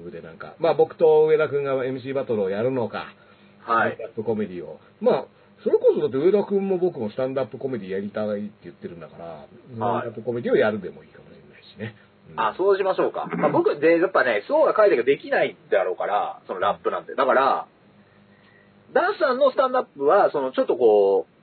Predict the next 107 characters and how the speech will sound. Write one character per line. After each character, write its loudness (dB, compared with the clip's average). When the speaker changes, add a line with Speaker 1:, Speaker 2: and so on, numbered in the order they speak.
Speaker 2:
う、 -2
あ 2
れ、 0
あ 0
あ 4
い 0
う -6
の -6
で -8
き -12
ま -12
す？ -16
そ -10
の、 -10
韻 -8
踏 -2
ん -6
で 6
政 2
治 -10
切 -2
る -2
み -20
た -10
い -14
な。 -18
Speaker 1:
で -12
き -10
ね -8
え -6
よ、 -8
そ -20
ん -20
な -20
の。 -14
Speaker 2:
い -12
や、 0
も 4
う 2
興 2
味 -2
ね 2
え -2
じ 2
ゃ 4
ん、 0
ラ 0
ッ -16
プ 6
に 10
終 4
始。 -10
<laughs> 0
今 2
日 -6
の、 4
俺 4
今 4
日 0
の 4
配 4
信 -2
の 4
タ 4
イ 4
ト 2
ル、 2
ダ 4
ン -10
ス -4
さ 2
ん -6
嫌 6
だ 4
と 0
思 -2
う -4
ん -10
だ -10
け -12
ど、 -6
Speaker 1:
う -4
ん。 -6
Speaker 2:
こ 2
れ 6
つ -16
け 2
た 4
ら 2
再 2
生 -4
い -4
く -4
っ -6
て -4
の 0
を 0
思 -2
い -2
浮 -8
か 0
ん -10
だ -10
ん -14
で -20
す -16
よ。 -18